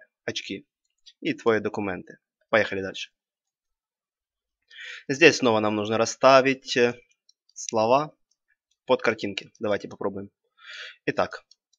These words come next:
пашпорт, календарь, календарь. Э, так, э, торба, кубек, чашка, кубек,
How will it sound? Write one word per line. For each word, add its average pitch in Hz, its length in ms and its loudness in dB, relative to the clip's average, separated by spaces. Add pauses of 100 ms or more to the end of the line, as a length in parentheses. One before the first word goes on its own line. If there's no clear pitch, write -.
(100)
пашпорт, 127 520 0 (600)
календарь, 113 560 -2 (1000)
календарь. 101 680 -10 (1120)
Э, 110 200 -6 (800)
так, - 320 -2 (280)
э, 113 240 0 (1040)
торба, 113 440 -4 (1900)
кубек, 110 680 -6 (280)
чашка, 120 400 -10
кубек, 113 560 -10